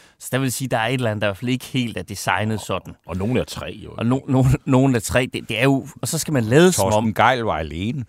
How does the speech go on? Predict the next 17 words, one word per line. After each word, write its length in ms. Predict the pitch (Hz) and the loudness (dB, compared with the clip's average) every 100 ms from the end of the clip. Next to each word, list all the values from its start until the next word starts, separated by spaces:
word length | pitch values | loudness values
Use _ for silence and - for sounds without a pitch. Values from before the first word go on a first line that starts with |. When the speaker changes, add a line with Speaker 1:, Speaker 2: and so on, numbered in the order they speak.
| - | -2
Speaker 1:
man 160 | 131 | -2
skal 160 | - 147 | 0 0
lade 340 | 139 180 220 | 4 8 8
som 200 | - 131 | 6 2
om, 180 | 117 123 | 4 4
at 80 | 120 | 0
man 260 | 110 113 113 _ _ _ _ | -2 -2 -4 _ _ _ _
har 120 | - | -8
sat 240 | 131 - 113 | -4 -4 -2
sig 120 | 127 | 0
ind 120 | 135 | 0
i 40 | 120 | 0
det, 160 | 110 | -4
man 120 | 113 | -4
stemmer 320 | 98 117 113 113 | -4 -2 0 0
om. 160 | 87 - - | 0 -4 -10
Speaker 3:
Ja. 160 | 92 85 | -6 -4